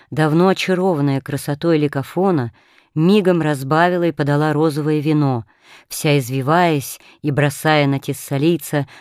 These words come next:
короткие и острые взгляды. Молодой воин приосанился, выпил чашу, и тотчас же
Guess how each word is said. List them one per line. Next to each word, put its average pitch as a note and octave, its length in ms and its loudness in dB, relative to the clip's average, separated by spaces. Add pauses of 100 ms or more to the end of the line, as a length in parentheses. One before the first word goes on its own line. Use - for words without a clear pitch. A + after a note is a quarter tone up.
(120)
короткие D3 640 -2
и D3+ 140 -6
острые D3 480 -2
взгляды. B2 680 -4 (960)
Молодой C3+ 460 0
воин C#3+ 360 0
приосанился, C#3+ 920 -4 (280)
выпил C#3+ 420 -2
чашу, D3 600 -2 (280)
и C#3+ 120 -6
тотчас F3 560 -4
же C#3+ 280 -8